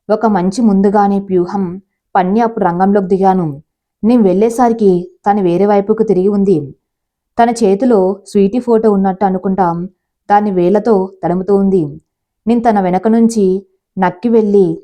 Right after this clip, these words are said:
తన్ని గట్టిగా వాటేసుకుని నా ప్లాన్ ప్రకారమే గట్టిగా ఏడ్చేశాను. స్వీటీ కోసం అన్నట్టు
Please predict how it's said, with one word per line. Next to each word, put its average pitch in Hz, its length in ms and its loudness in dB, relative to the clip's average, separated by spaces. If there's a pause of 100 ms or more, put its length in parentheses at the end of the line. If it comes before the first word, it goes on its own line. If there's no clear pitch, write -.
(140)
తన్ని 202 220 0
గట్టిగా 190 280 -2
వాటేసుకుని 196 680 -2 (600)
నా 214 160 2
ప్లాన్ 208 360 0
ప్రకారమే 208 640 0 (180)
గట్టిగా 185 280 0
ఏడ్చేశాను. 185 760 0 (460)
స్వీటీ 226 320 0
కోసం 262 360 0
అన్నట్టు 185 560 -2